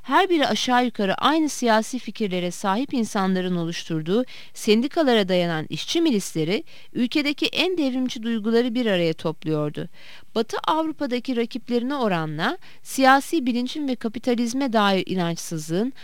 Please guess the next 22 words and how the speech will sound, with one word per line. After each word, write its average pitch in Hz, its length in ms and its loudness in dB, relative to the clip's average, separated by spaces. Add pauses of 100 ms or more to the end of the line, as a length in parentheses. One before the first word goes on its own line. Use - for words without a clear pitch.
(180)
daha 247 240 4
olağan 220 400 4
olduğu 170 360 -2
yegane 208 560 2
topluluğa 156 680 -2 (280)
aşağı 302 420 4
yukarı 254 320 0
bir 226 180 -2
rastlantı 233 540 0
sonucu 190 420 -4
düşmüştüm. - 580 -8 (500)
Aragon'da 330 560 4
insan 247 480 0 (200)
hepsi 269 540 2 (260)
aynı 349 340 4
düzeyde 226 380 2
yaşayan 220 560 2
ve 190 160 0 (240)
birbiriyle 269 500 2
eşit - 360 -2
ilişkiler 254 560 2
kuran, 175 380 0